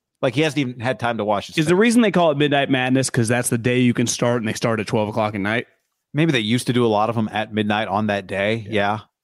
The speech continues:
Speaker 2: Now they do it at normal times, maybe.
Speaker 1: Yeah, usually they do it at normal times. So this guy's sitting there covered in soot, and somebody, like, the picture goes viral. Oh, this guy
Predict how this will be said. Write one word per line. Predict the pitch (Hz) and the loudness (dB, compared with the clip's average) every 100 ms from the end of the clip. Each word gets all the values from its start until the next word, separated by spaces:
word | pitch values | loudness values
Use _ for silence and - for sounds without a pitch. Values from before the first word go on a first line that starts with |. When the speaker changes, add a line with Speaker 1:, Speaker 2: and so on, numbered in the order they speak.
| _ _ | _ _
Speaker 2:
Now | 135 131 | -2 0
they | 117 | 0
do | 113 110 | 0 -2
it | 104 | -2
at | |
normal | 104 104 101 | -4 -4 -4
times, | 101 104 104 | -4 -4 -4
maybe. | 87 107 | -4 0
Speaker 1:
Yeah, | 110 | 0
usually | 104 113 110 110 | 0 0 0 0
they | 101 | 0
do | 101 98 | -4 -8
it | |
at | 95 | -10
normal | 104 98 | -8 -6
times. | 101 101 110 _ _ _ _ _ | -6 -6 -8 _ _ _ _ _
So | 156 | -2
this | 143 123 | 0 0
guy's | 190 170 | 0 0
sitting | - 175 | -4 -4
there | 123 | -4
covered | - - 156 127 | -6 -4 -4 -4
in | 110 | -8
soot, | - - | -8 -8
and | 117 | -12
somebody, | - 190 156 | -6 -2 0
like, | 123 120 | -2 -4
the | - | -4
picture | - 214 143 | -4 -2 0
goes | 113 101 | 0 0
viral. | 143 170 92 98 | 0 0 -2 -2
Oh, | |
this | 127 123 | -2 -2
guy | 165 170 139 117 | 0 2 2 -2